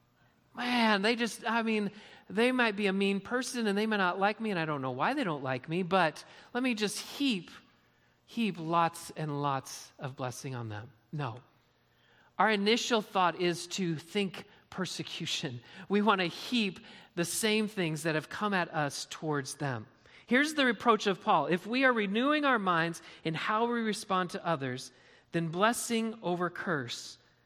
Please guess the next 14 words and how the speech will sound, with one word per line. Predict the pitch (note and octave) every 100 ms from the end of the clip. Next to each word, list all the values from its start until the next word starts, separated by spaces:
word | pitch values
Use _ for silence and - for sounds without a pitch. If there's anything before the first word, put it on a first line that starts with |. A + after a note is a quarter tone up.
| _ _ _
becomes | D#3 - F3 D#3 D3
our | - D#3 C3
approach. | C3 D3+ C3 F#2+ - - _ _ _ _ _ _ _ _ _
And | D3+
the | D3+
people | - A#3+ C#4 A#3
that | F3
don't | D#3 G3 G3
love | D#3 C3
us, | B2+ C3+ -
more | D#3 D#3
often | F3 F3+ G3+
than | F3 D#3
not, | B2+ B2